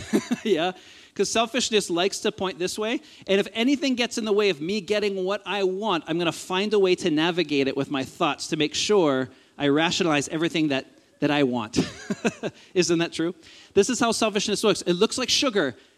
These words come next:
It's salt. It's salt because it corrupts our mind to keep thinking about ourselves more than we think about others. So here's how James says it in James chapter three.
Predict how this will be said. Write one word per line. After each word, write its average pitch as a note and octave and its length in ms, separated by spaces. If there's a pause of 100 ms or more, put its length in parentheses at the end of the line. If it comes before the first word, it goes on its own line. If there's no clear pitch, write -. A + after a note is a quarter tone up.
It's - 160
salt. - 440 (720)
It's E3 160
salt E3 320
because E3+ 240
it F3+ 100
corrupts F#3+ 420
our F#3 100
mind E3 240
to - 60
keep - 240
thinking F3 280
about D#3 160
ourselves E3 600
more D3 240
than C3 300 (380)
we C3 80
think A#2+ 160
about A#2 220
others. G2+ 420 (440)
So F#3+ 140
here's G#3+ 200
how G#3+ 100
James D3+ 320
says C3+ 180
it B2+ 80
in C#3 60
James D#3+ 280
chapter - 380
three. C3 320